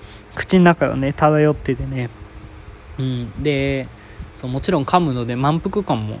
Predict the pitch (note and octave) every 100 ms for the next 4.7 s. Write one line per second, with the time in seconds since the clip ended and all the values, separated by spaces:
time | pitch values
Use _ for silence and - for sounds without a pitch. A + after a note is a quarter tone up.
0 | - C#3 C#3+ B2 G#2+ B2 A2+ - - -
1 | - - B2+ B2 A#2 B2 C#3+ F#3 F3+ G3+
2 | G3+ G3 G#3 C#3+ C#3 - - D#3+ D#3 C3
3 | A#2+ A#2 B2 C#3+ - A#2 G#2+ G#2+ - A2
4 | A2+ B2 D3+ C#3+ A#2+ A2+